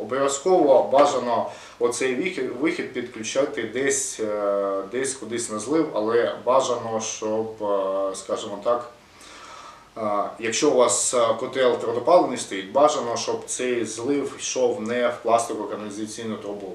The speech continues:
бо там температура перегріву може бути більше ста градусів, тому, е, скажімо так, бажано так, щоб не поплавило нічого,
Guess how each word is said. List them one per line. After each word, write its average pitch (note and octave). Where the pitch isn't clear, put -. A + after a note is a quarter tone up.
бо F#2+
там G#2+
температура G#2
перегріву A2+
може G#2+
бути A2
більше G2+
ста G2+
градусів, D3+
тому, A2+
е, A#2
скажімо G#2+
так, A2
бажано C3
так, A2+
щоб A2
не A#2
поплавило A2+
нічого, G2